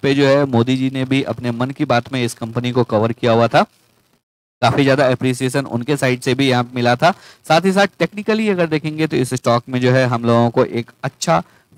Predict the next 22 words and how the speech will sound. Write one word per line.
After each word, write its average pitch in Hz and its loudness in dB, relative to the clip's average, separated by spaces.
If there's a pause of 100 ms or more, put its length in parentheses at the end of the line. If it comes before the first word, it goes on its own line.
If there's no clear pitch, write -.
(100)
flag 170 4
and 165 0
pole 143 4
pattern 120 0
का 127 0
breakout 117 0
देखने 113 -4
को 110 0
मिल 107 -4
रहा 98 -4
है। 101 -4
यहाँ 127 -2
पे 160 -2
अगर 151 0
देखेंगे 143 -4
तो 135 0
stock 113 -2
में 113 -6
एक 104 -8
अच्छा 107 -6
तेजी 131 -2
हुआ, 147 4